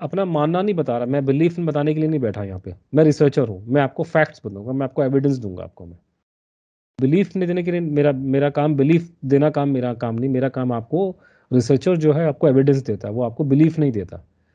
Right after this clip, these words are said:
बिलीफ देगा आपको साधु महात्मा, मैं आपको बिलीफ नहीं बता रहा, मैं आपको एविडेंस दूंगा,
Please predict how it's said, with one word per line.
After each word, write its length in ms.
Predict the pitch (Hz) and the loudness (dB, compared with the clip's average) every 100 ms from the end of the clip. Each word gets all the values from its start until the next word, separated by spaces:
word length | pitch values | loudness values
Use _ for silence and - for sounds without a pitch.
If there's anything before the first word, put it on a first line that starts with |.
| _ _ _ _ _ - | _ _ _ _ _ -6
बिलीफ 340 | 107 143 180 | 0 4 2
देगा 260 | - 151 175 | 4 2 4
आपको 180 | 165 175 | 0 0
साधु 240 | 135 139 | 0 2
महात्मा, 440 | 131 104 113 98 92 | 2 0 -4 -10 -4
मैं 100 | 127 | 0
आपको 340 | 131 110 190 196 | 0 0 -2 -2
बिलीफ 460 | - 123 151 208 | -4 -2 2 2
नहीं 100 | 180 | 2
बता 220 | 143 113 | 2 0
रहा, 100 | 135 | -2
मैं 140 | 165 123 | -4 -6
आपको 180 | 110 196 | -2 2
एविडेंस 300 | 196 165 117 | 4 4 0
दूंगा, 320 | 90 - | -6 -16